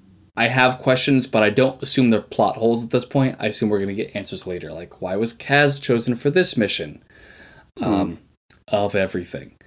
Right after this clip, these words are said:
Speaker 1: Um, so we know at the beginning there's some in-, intel delivered to the Resistance.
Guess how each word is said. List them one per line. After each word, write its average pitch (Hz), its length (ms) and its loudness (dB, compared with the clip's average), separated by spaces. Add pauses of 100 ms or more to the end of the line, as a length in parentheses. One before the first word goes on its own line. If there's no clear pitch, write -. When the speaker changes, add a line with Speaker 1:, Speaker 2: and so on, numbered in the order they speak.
(680)
Speaker 1:
Um, 92 300 0
so 120 140 -2
we 120 80 6
know 139 640 6 (200)
at 123 200 2
the - 60 0
beginning 139 640 4
there's 113 200 2
some 98 300 -2 (920)
in-, 117 320 0 (100)
intel 156 420 4
delivered 135 560 4
to 131 200 2
the 120 80 4
Resistance. 117 800 0